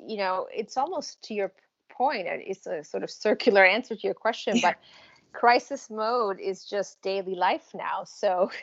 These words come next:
Speaker 1: <laughs> you know, it's certainly depending on where you are in the world. And for me, sitting in the United States right now, you know, we're back to sort of early summer levels of,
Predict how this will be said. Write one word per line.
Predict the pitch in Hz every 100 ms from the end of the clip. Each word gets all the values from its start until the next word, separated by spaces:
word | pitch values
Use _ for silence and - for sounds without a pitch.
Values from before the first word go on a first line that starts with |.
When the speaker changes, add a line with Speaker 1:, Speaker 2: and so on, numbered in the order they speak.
| -
Speaker 1:
<laughs> | - - _
you | 226
know, | 202 190 185
it's | 226 -
certainly | 262 254 247
depending | 202 240 240 214 190
on | 185
where | 185
you | 180 180
are | - 220
in | 247
the | 185
world. | 160 -
And | 190 180
for | -
me, | 190 196
sitting | 202 - 185 180
in | 180
the | 175
United | 175 175 165 170
States | - 214 247 -
right | 190 165
now, | 165 156 170 175
you | 170
know, | 170
we're | 180 175
back | 175 -
to | - 175 165 165
sort | - 165 156
of | 160 - - - - _ -
early | 185 185
summer | 175 - 190 202
levels | 165 165 175 170
of, | 165